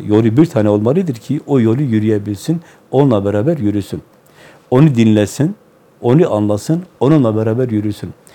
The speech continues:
Ne kadar dinleyebildiği, ne kadar anlayabildiği, o kadar onunla beraber yürüme imkanına sahip olmuş olur.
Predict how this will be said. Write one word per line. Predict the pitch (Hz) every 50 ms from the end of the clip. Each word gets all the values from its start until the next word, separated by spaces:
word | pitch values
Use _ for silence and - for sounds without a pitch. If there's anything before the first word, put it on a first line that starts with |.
| - - - _ _ -
Ne | 151 180
kadar | - 165 135 120 110 107 104 104
dinleyebildiği, | 104 104 104 104 101 101 98 98 101 98 98 98 107 120 151 156
ne | 117 127
kadar | 135 - 139 123 113 -
anlayabildiği, | - 98 98 101 101 101 98 98 95 95 101 95 92 98 113 151 190 - - - - _ _ -
o | 185 185 -
kadar | 156 117 107 104 -
onunla | - 104 104 101 98 92 90
beraber | 95 95 95 90 90 90 87 92
yürüme | 101 107 113 110 104 104 107
imkanına | - 107 98 92 - - 95 95 95 92 87 85 85
sahip | - - 87 82 87 85 82 - 87
olmuş | 85 82 85 82 - -
olur. | 80 78 76 73 -